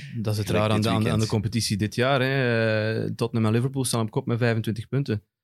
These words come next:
Speaker 2: Ja, als City zijn inhaalmatch wint, ze staan er dichtbij, hoor.
Speaker 1: Ja, voilà. Dus, dus nee, ik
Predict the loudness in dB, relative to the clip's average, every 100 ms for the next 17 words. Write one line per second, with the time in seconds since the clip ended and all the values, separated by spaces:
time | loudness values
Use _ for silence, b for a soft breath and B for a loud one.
0 | _ -20 -18 -6 -2 0 2 0 0 0
1 | 2 2 2 0 -2 -2 -2 -4 -6 -6
2 | -4 -2 -4 -2 -6 -4 -4 -2 -4 -2
3 | -2 -2 -4 -6 b b b -6 -4 -6
4 | -10 -10 -4 -2 0 2 2 0